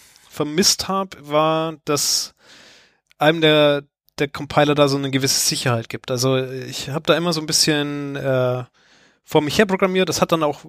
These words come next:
immer wunderbar funktioniert. Es gab aber dann teilweise Ecken und Kanten, wo es dann zu weit ging und wo man dann nicht mehr so ohne weiteres refactoren konnte. Man hat sich da so ein bisschen in eine Ecke reinprogrammiert, hatte ich manchmal das Gefühl. Es kommt ein bisschen drauf an.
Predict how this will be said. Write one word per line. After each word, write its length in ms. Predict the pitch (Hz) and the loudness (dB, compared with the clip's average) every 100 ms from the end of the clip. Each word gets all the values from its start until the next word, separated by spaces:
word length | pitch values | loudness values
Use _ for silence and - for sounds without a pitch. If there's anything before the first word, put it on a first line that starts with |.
| - | -8
immer 240 | 151 147 | -2 0
wunderbar 340 | 147 156 139 135 | 0 2 2 2
funktioniert. 600 | 143 139 - 156 208 190 | 0 -8 -6 0 2 2
Es 160 | 135 - | 0 2
gab 140 | 160 | 4
aber 180 | 170 160 | 6 4
dann 320 | 160 156 147 | 4 0 -8
teilweise 440 | - 160 160 147 139 | -4 -2 0 -2 -4
Ecken 240 | 151 156 | -8 -10
und 120 | 143 | -6
Kanten, 300 | - 147 147 | -4 -6 -6
wo 80 | 143 | -6
es 100 | 135 | -2
dann 200 | 143 135 | -4 -4
zu 160 | - 143 | -2 2
weit 240 | 170 - | 2 2
ging 240 | 180 180 | -4 -6
und 320 | 147 147 147 - - - - _ - | -8 -10 -12 -16 -20 -20 -20 _ -8
wo 200 | 139 156 | -2 2
man 140 | 156 | 4
dann 180 | 160 160 | 4 2
nicht 160 | 180 | 0
mehr 140 | 165 165 | 2 2
so 140 | 160 | 0
ohne 260 | 170 170 160 | -2 2 6
weiteres 400 | 151 147 139 131 | 4 4 -2 -2
refactoren 460 | 147 160 151 135 | 0 0 0 -4
konnte. 240 | 123 120 120 | -6 -10 -6
Man 140 | 120 | -4
hat 100 | 147 | -2
sich 120 | 156 | 0
da 120 | 156 151 | 0 0
so 120 | 147 | -2
ein 120 | 135 | -4
bisschen 260 | 147 - 143 | 0 0 0
in 100 | 135 | -4
eine 120 | 135 | -6
Ecke 260 | - 143 | 0 2
reinprogrammiert, 640 | 123 120 123 120 120 120 120 | 2 2 -2 -4 -4 -2 -4
hatte 160 | 127 | -4
ich 120 | 123 131 | -6 0
manchmal 380 | 123 160 127 | 0 0 -4
das 140 | 117 - | -6 -8
Gefühl. 320 | - - 123 | -10 -14 -8
Es 140 | 120 | -8
kommt 220 | - 131 131 | -8 -12 -6
ein 40 | |
bisschen 240 | 127 - | -6 -4
drauf 200 | 120 120 | -8 -16
an. 180 | 127 131 | -20 -20